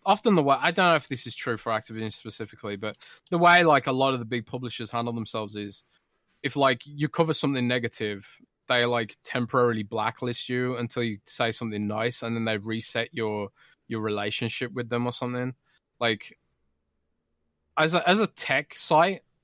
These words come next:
we're a tech site, a game site. Like, gaming's something we do, but we are a tech site first and foremost. We have a slightly different business model. We're not really ad driven. So, like, I am,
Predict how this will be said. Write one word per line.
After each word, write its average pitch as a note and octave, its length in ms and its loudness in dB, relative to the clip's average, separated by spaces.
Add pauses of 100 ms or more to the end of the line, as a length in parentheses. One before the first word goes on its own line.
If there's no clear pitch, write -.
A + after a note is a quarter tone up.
we're E3+ 180 2
a D#3+ 40 2
tech - 280 -4
site, A2+ 300 -2 (640)
a A2+ 60 -8 (160)
game A2 300 -2
site. G#2 380 -12 (560)
Like, A2 180 -4
gaming's B2+ 460 2
something A#2+ 240 -4
we G#2+ 80 -2
do, A2+ 340 -2
but A2+ 220 -4
we A#2 100 0
are A2+ 140 4
a G#2+ 40 -4
tech - 240 -4
site A2+ 240 -4
first A2+ 220 -2
and A2 100 -8
foremost. A2+ 420 -6 (280)
We C#3+ 80 4
have D3+ 80 2
a E3 40 0
slightly E3 380 4
different C3+ 280 0
business A#2 320 -6
model. C#3 320 -2
We're B2 120 -4
not B2+ 220 0
really A#2 320 -2
ad G#2+ 160 -4
driven. B2+ 400 -4 (320)
So, B2+ 160 -2
like, A#2+ 260 2 (100)
I C3 120 4
am, B2 300 2